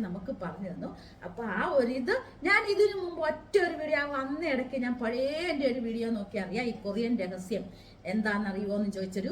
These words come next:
ഹെഡിങ്ങും കൊടുത്തിട്ടിട്ടുണ്ട്. അന്ന് ചോദിച്ച് മനസ്സിലാക്കിയിട്ട് അന്ന് ഇട്ടതാണ്. അതിപ്പോൾ ഒത്തിരി ആയിട്ടിട്ട് ആ ഒരു വീഡിയോ ആണ് ഇന്ന് നിങ്ങളുടെ മുമ്പിൽ ഞാൻ ഷെയർ ചെയ്യുന്നത്. ഉം, അപ്പം നമുക്ക് എന്താണേലും നമുക്ക് അതിനെക്കുറിച്ചൊന്ന് നോക്കാം അല്ലേ?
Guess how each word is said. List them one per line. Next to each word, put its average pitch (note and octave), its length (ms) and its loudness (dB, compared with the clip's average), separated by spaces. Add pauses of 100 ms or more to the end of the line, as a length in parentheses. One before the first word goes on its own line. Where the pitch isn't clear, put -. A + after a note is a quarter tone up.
ഹെഡിങ്ങും G#3 440 -2
കൊടുത്തിട്ടിട്ടുണ്ട്. F#3 600 -4 (420)
അന്ന് C#4+ 320 2 (100)
ചോദിച്ച് G#3+ 340 -2
മനസ്സിലാക്കിയിട്ട് G3 680 -4 (160)
അന്ന് G#3 200 -2
ഇട്ടതാണ്. G3 340 -2 (180)
അതിപ്പോൾ A3 300 -4
ഒത്തിരി C#4 320 -2
ആയിട്ടിട്ട് F3 380 -4 (420)
ആ A4+ 40 12 (140)
ഒരു D#4 120 -2 (100)
വീഡിയോ C4+ 280 2
ആണ് A3 160 -2
ഇന്ന് A3 200 2
നിങ്ങളുടെ A3+ 320 2
മുമ്പിൽ F3 240 -2 (140)
ഞാൻ A3 80 -2 (100)
ഷെയർ F#3+ 320 -2
ചെയ്യുന്നത്. D#3 340 -2 (680)
ഉം, F3 260 -10
അപ്പം B3+ 220 0 (220)
നമുക്ക് A3 300 0 (840)
എന്താണേലും F#3+ 540 0 (220)
നമുക്ക് G3+ 240 -8
അതിനെക്കുറിച്ചൊന്ന് F3 600 -4 (240)
നോക്കാം E3+ 300 -8
അല്ലേ? - 160 2